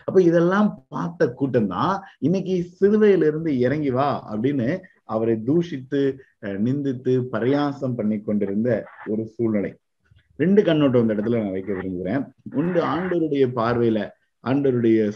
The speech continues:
சூழ்நிலையில பார்க்கும் பொழுது, ஆஹ், அந்த அவமானம்,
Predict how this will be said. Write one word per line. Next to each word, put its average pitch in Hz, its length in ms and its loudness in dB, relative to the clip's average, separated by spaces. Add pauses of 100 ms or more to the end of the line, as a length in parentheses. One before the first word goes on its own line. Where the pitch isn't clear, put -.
சூழ்நிலையில 107 520 -2
பார்க்கும் 95 440 -10
பொழுது, 98 580 -2 (300)
ஆஹ், 95 720 -6 (300)
அந்த 151 220 -2
அவமானம், 156 600 2